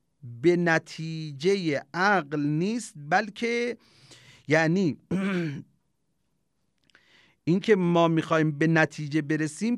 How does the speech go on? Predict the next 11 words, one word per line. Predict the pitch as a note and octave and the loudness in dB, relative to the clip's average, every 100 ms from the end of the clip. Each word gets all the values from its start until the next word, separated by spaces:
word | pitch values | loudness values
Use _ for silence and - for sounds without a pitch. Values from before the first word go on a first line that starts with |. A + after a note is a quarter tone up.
| - | -6
تنها | - F3+ F3 E3+ A3+ | -6 -2 0 2 2
به | A#3+ | 4
حکم | G3+ F3+ - D#3 | 4 2 0 0
عقل | E3+ F3+ F3 | 2 2 2
نرسیدیم، | E3+ D#3 C#3+ - C3 C3 C3 C3 - B2+ | 2 2 0 -4 -8 -4 -4 -6 -12 -4
به | C3+ E3+ | -2 -2
کمک | E3+ E3 E3 D#3+ - D#3+ | -2 -2 0 -2 -4 -8
شارع | D3 - D#3+ D#3+ G#3 F#3+ | -8 -4 0 2 2 2
نتیجه | D#3+ D3+ C#3+ C3+ C3+ | 0 -2 -6 -6 -4
گرفته | C3 B2 - B2+ | -2 -4 -8 -12
شد، | C3 B2 | -8 -10